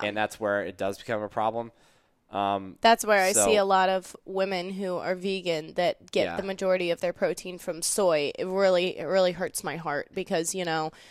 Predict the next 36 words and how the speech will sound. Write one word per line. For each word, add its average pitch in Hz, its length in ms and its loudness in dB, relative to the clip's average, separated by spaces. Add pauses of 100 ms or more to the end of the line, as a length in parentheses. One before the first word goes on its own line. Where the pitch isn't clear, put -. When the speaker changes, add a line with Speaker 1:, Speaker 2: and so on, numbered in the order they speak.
(360)
Speaker 2:
you 226 160 4
can 226 180 0
make 190 160 2
this 190 160 0
simple 180 320 2
switch - 640 2
to, 170 600 0 (400)
a-, - 180 2
and 214 180 6
I 233 160 8
understand. 208 720 2 (180)
Don't, 185 300 2
don't 202 160 4
get 190 80 -6
me 170 100 -4
wrong. 151 300 -4
I 185 80 2
understand 190 400 2
Speaker 1:
Yeah. 175 60 0
Speaker 2:
your 170 80 2
beliefs. 170 480 2
I 160 100 4
understand 165 680 0 (360)
that 175 240 6
if - 260 -2
you're 185 160 2
doing, 180 720 2 (540)
you're 208 160 8
doing 202 320 8
this 190 340 6
because 185 560 4
you 196 260 -2
truly 185 600 0 (960)
are, 175 240 8
like, 156 320 0
against 180 600 2